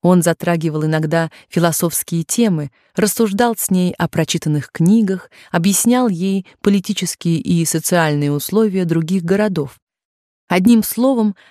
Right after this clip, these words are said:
относился к ней как к понятливому человеческому существу, и она надеялась, надеялась долго-долго, что он в конце концов сделает ей предложение.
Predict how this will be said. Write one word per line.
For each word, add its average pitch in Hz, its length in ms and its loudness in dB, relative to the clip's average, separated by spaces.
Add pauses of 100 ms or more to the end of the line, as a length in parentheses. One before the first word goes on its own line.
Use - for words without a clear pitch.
относился 220 680 0
к - 120 -8
ней 240 380 4
как - 380 -4
к - 100 -20
понятливому 208 720 0
человеческому 196 760 0
существу, 196 720 -4 (640)
и 175 80 2
она 175 220 4
надеялась, 170 800 0 (240)
надеялась 165 600 2
долго-долго, 196 880 0 (180)
что - 260 0
он 175 100 2
в - 60 -16
конце 165 280 -4
концов 165 500 -4 (300)
сделает 185 600 0
ей 160 480 -4
предложение. 156 880 -2